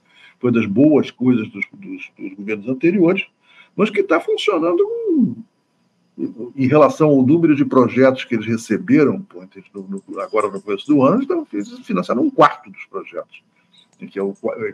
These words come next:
de fato tiveram isso, um quarto dos recursos que eles pediram. É, isso dá duzentos e cinquenta mil,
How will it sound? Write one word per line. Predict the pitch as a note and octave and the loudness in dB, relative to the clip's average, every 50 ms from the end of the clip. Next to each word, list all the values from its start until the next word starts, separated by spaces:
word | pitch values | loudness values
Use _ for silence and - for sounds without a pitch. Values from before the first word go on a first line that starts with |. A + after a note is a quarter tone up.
| - _ | -12 _
de | A2 G#2+ - | -20 -20 -10
fato | - - A#2+ A#2+ | -4 -4 -4 -4
tiveram | - - - C3 D3 D#3 | -4 -2 0 0 2 2
isso, | C3 B2+ - - A#2 | 0 -2 -2 -6 -8
um | A2+ | -8
quarto | - - B2+ A#2+ A#2 - - E3+ | -2 2 2 2 2 0 -4 -8
dos | - C3 B2+ B2+ | -4 -2 0 2
recursos | C#3+ C#3+ C#3+ - B2 C3 B2+ - | 2 0 0 -2 -2 -4 -4 -2
que | - - | -4 -6
eles | C#4 - | -6 -4
pediram. | - F#3 C3+ A2 A2 G#2+ G#2+ - _ _ _ - - _ - - - - - - - - - _ | -6 -6 -2 0 0 0 0 -4 _ _ _ -20 -20 _ -20 -20 -20 -20 -20 -20 -20 -20 -8 _
É, | - A2+ - A#2 A2 | 2 4 4 4 4
isso | - D3 E3+ - - A3+ | 2 2 0 -2 -2 0
dá | G3 F#3+ F#3 G#3+ B3 A#3+ A3+ | 2 4 4 4 2 0 0
duzentos | F#3 E3+ D#3+ B2+ A#2+ D#3 F3+ E3 | -2 -2 -2 0 0 0 -2 -2
e | - F#3+ | -6 -8
cinquenta | F#3 - - G3 G#3+ G3+ | -8 -4 -4 -2 0 2
mil, | G3 G3 | 0 0